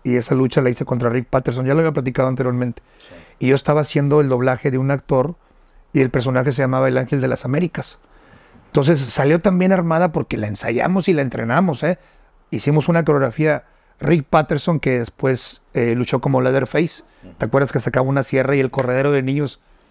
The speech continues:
Speaker 2: A todo lo que
Speaker 1: a
Speaker 2: da.
Speaker 1: todo lo que daba?
Speaker 2: <laughs>
Speaker 1: Entonces, cuando se acaba la lucha, la gente empezó a aplaudirle y a corear el nombre del ángel, que era yo.
Speaker 2: Ok.
Speaker 1: Y Sangre Chicana, que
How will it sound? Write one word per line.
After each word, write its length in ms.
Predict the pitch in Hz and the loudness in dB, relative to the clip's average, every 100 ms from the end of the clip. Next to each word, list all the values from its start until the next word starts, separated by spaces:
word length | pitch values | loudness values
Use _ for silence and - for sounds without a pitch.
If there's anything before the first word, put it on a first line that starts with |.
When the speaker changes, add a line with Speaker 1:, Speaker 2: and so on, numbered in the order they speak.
| _ _ | _ _
Speaker 2:
A 120 | 95 - | -12 0
todo 160 | 135 143 | 2 2
lo 100 | 131 | 0
que 60 | |
Speaker 1:
a 60 | 120 | 0
Speaker 2:
da. 60 | 120 | 2
Speaker 1:
todo 200 | 135 151 | 2 2
lo 100 | 127 | 2
que 120 | 127 | 2
daba? 300 | 131 160 - | 2 0 -4
Speaker 2:
<laughs> 600 | - - - _ _ - | -10 -12 -16 _ _ -6
Speaker 1:
Entonces, 360 | 127 127 165 180 | -2 2 2 2
cuando 260 | 185 170 | 2 2
se 80 | 156 | 0
acaba 260 | 143 190 202 | 2 2 4
la 100 | 208 | 2
lucha, 540 | 202 190 190 185 202 _ _ _ _ - | 0 0 2 2 0 _ _ _ _ -4
la 220 | 143 131 | -2 0
gente 600 | 147 139 123 147 135 - - | 0 -2 0 0 0 -4 -8
empezó 600 | 127 139 117 135 127 117 | -6 -4 -2 0 0 -2
a 40 | |
aplaudirle 720 | 120 139 123 117 120 123 120 - _ _ _ _ _ _ - | -2 0 0 0 0 0 -2 -8 _ _ _ _ _ _ 0
y 100 | 135 | 2
a 100 | 123 | 4
corear 320 | - 123 123 | 2 2 2
el 100 | 123 | 0
nombre 240 | 120 123 120 | -2 0 0
del 140 | 117 | 0
ángel, 340 | 139 139 120 - _ _ _ _ _ - | 0 -2 -8 -10 _ _ _ _ _ -4
que 180 | 117 | -2
era 160 | 110 110 | 0 0
yo. 280 | 120 156 135 _ _ _ - | 2 2 -2 _ _ _ -20
Speaker 2:
Ok. 180 | - - | -12 -8
Speaker 1:
Y 80 | |
Sangre 300 | 123 131 139 139 | -2 0 0 0
Chicana, 440 | 147 160 147 151 | 0 0 0 0
que 240 | 139 110 | -2 -4